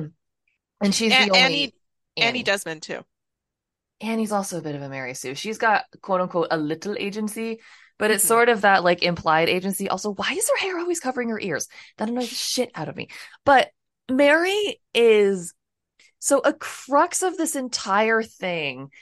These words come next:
Speaker 1: is her interaction with this other character named Peter.
Speaker 2: Yeah.
Speaker 1: And the first time we encounter her, she looks like she is so scared of him, she's gonna pee her pants.
Speaker 2: I
Speaker 1: She
Speaker 2: thought
Speaker 1: looks
Speaker 2: that,
Speaker 1: terrified.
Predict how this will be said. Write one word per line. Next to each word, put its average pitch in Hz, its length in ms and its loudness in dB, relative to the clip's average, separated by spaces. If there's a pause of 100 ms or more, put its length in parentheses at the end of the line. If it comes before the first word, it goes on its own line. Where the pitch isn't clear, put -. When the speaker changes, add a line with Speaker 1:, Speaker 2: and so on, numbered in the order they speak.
(200)
Speaker 1:
is 202 180 -2
her 208 240 0
interaction 185 640 -2
with 170 120 -8
this 170 180 -6
other 165 240 -4
character 160 520 -8
named 135 300 -12
Peter. 165 540 -10 (1600)
Speaker 2:
Yeah. 185 220 4
Speaker 1:
And 226 80 -2
the - 100 -20
first 240 260 -2
time 311 200 -2
we 262 140 -4
encounter 196 560 -2
her, 214 300 -8 (220)
she 226 260 -6
looks 277 240 -4
like 285 140 -4
she 226 200 -6
is 202 160 -4
so 190 220 0
scared 156 420 -4
of 190 80 -4
him, 220 320 -6
she's 180 260 -8
gonna 165 200 -4
pee 156 300 -8
her 143 140 -4
pants. - 520 -14 (800)
Speaker 2:
I 277 240 4
Speaker 1:
She - 60 -8
Speaker 2:
thought 381 180 0
Speaker 1:
looks 254 120 0
Speaker 2:
that, 240 120 2
Speaker 1:
terrified. 160 360 -2